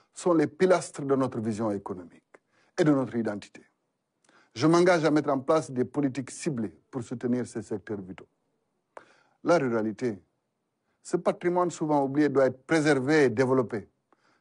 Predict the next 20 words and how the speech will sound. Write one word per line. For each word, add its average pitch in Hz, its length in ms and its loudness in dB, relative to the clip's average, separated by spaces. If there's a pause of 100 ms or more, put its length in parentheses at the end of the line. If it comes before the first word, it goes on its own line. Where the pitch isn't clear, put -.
(120)
Je - 120 -12
m'engage 170 380 4
à 151 100 0
améliorer 156 380 4
l'accès 147 380 0
aux 139 100 2
soins 143 220 -2
de 127 60 -4
santé, 127 360 -4 (320)
à 131 100 -2
l'éducation 143 600 -2 (580)
et 185 40 4
aux 170 100 6
technologies 151 500 2
de 123 100 -2
l'information 120 600 -2
dans 107 100 -2
nos 104 140 -4
régions 104 320 -6
rurales. 95 260 -12